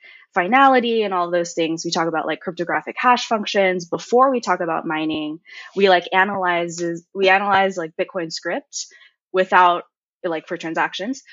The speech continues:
without ever, like, sending a transaction. So it's a very, like, it's a different way of learning about Bitcoin, I think, from most people. Um, but when I signed up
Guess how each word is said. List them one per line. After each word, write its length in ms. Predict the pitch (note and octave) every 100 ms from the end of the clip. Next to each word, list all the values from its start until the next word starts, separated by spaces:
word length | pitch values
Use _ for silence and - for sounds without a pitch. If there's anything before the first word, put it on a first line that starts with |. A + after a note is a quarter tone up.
| -
without 520 | A3 G#3 A3 G#3 G3 -
ever, 580 | F#3 F#3 F3+ F3 E3+ E3 -
like, 160 | E3
sending 340 | - D#3 F3+ B3+
a 60 |
transaction. 640 | C#4 D4+ D4+ D#4 D#4 E4 C4
So 120 | A#3+
it's 140 | A#3+
a 80 | B3+
very, 400 | G#3 A3+ A#3 A#3+
like, 340 | G#3 F3 D#3+ - _ _ _
it's 140 | A3 C4+
a 60 |
different 460 | G#3+ A#3+ A#3 G3+ E3
way 220 | E3 E3+
of 120 | E3 D#3
learning 280 | D#3 D#3
about 280 | F3+ G3 -
Bitcoin, 380 | G#3 - A3+ A#3
I 80 | A3+
think, 220 | A#3 A3+ -
from 160 | E3+
most 320 | D#3 E3+ -
people. 440 | D#3 E3 - - E3+ _ - - - - -
Um, 400 | F3 E3+ D#3+ D#3 F3
but 460 | G3 F#3 F3 E3+ -
when 180 | G#3+ G#3+
I 100 | G#3
signed 360 | - G#3 A#3+
up 120 | B3